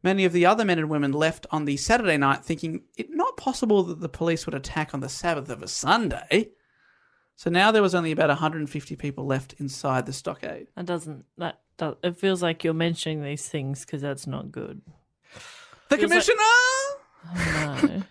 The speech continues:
Speaker 1: <laughs> of the Ballarat Goldfields, Robert Reed, had no intention of observing the Sabbath.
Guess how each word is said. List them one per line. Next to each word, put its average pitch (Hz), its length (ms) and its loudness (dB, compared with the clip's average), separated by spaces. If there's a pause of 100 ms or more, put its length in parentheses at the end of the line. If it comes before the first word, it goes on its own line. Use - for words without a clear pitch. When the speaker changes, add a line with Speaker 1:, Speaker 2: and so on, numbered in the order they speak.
(340)
Speaker 1:
<laughs> - 80 -
of 233 80 4
the 247 140 8
Ballarat 254 440 6
Goldfields, 196 640 4
Robert 214 340 6
Reed, 208 380 6
had 220 180 2
no 330 300 6
intention 254 520 4
of 190 180 4
observing 165 760 6
the 160 100 -2
Sabbath. 190 840 2